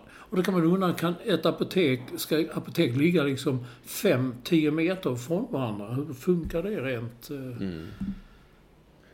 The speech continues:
Speaker 2: Det vet jag inte, men det är ju också
Speaker 1: Men,
Speaker 2: bra.
Speaker 1: men det är, men det är ju samma, det var i London också, man gick där nu och sa, "Nu ska jag äta frukost." Så här, Här åt jag, här har jag ätit frukost i femton år.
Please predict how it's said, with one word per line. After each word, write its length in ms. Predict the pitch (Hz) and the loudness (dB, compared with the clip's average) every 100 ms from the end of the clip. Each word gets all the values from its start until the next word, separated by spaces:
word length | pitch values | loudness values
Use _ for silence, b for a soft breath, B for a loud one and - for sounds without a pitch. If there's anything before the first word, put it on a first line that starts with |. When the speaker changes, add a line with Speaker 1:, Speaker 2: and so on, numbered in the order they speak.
| - | 0
Speaker 2:
Det 80 | |
vet 200 | 123 131 | 4 4
jag 100 | 127 | 4
inte, 180 | 120 107 | 2 2
men 160 | 104 127 | 4 6
det 60 | |
är 40 | 127 | 8
ju 60 | |
också 240 | 156 170 160 | 6 6 8
Speaker 1:
Men, 100 | 180 | 10
Speaker 2:
bra. 100 | 185 | 10
Speaker 1:
men 120 | 202 | 12
det 80 | 220 | 12
är, 120 | 190 | 12
men 160 | 196 208 | 10 10
det 60 | |
är 40 | 202 | 12
ju 80 | 151 | 12
samma, 340 | 202 220 151 | 8 6 6
det 60 | 180 | 8
var 100 | 202 | 8
i 40 | |
London 420 | 160 214 156 147 | 8 8 6 4
också, 280 | 180 185 180 | 2 2 0
man 140 | 151 180 | 2 4
gick 240 | 170 123 | 4 4
där 80 | 165 | 2
nu 80 | 147 | 2
och 80 | |
sa, 100 | 127 | 2
"Nu 240 | 143 226 180 | 4 6 4
ska 180 | 123 160 | 4 4
jag 100 | 147 | 4
äta 220 | 139 127 | 2 0
frukost." 480 | - 170 - 120 123 | 4 2 2 -4 0
Så 60 | |
här, 140 | 135 156 | 0 2
Här 560 | 180 170 160 - - | 4 6 6 2 -2
åt 220 | 202 135 | -4 0
jag, 80 | 202 | 2
här 80 | 180 | 2
har 60 | 196 | 0
jag 80 | 185 | 2
ätit 200 | 180 - | 0 2
frukost 440 | 202 - 143 - | 2 2 0 0
i 100 | 147 | -2
femton 720 | - - 214 220 180 202 190 | -2 -2 2 2 2 0 0
år. 280 | 196 139 | 2 0